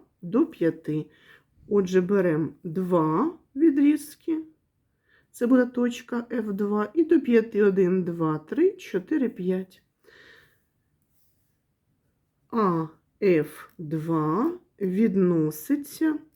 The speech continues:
до Ф два Б як два до п'яти. А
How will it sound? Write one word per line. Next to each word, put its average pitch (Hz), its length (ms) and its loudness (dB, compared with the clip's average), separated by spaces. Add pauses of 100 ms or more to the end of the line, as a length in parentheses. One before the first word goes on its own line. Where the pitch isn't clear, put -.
до 180 640 2
Ф 156 340 -2
два 151 580 -4 (120)
Б 208 460 -2 (600)
як 165 340 0
два 247 420 -2 (500)
до 220 240 -2
п'яти. 175 640 -6 (3500)
А 170 280 -2